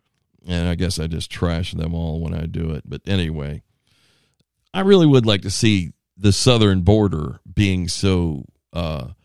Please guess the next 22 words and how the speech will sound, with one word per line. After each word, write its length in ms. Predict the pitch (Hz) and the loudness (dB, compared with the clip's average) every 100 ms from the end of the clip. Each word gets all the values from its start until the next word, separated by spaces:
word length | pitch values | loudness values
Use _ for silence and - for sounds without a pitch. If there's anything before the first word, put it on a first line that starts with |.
| _ | _
well 300 | 98 131 123 | 2 4 4
documented, 960 | 95 110 98 98 95 82 76 - - 85 | 2 -2 -2 -2 0 0 -2 -6 -6 -4
you 120 | 87 | -2
know, 100 | 87 | 0
by 80 | 95 | 0
these 160 | 95 | 0
people 360 | - 110 95 87 | 0 -2 0 -4
to 80 | 87 | -4
get 180 | 95 - | -4 -2
down 260 | 85 85 | -2 0
there 160 | 85 82 | -2 -4
and, 160 | 71 - | -6 -4
and 160 | 85 | -2
actually 360 | 82 80 80 76 | -2 -4 -10 -10
do 280 | 82 90 80 | -6 -6 -6
something 440 | - 87 - 78 | -6 -6 -6 -10
about 360 | 73 80 76 - | -8 -8 -10 -12
that. 280 | 76 60 - _ _ - - - - | -12 -12 -16 _ _ -20 -20 -20 -4
Now, 380 | 131 151 143 123 - | 2 4 4 0 0
uh, 680 | 139 135 127 123 123 123 120 | 2 4 2 0 0 0 0
U-, 300 | 120 147 135 | 0 0 0
Ukraine, 680 | 123 151 - 110 87 95 101 | 2 2 2 -2 -2 -4 -8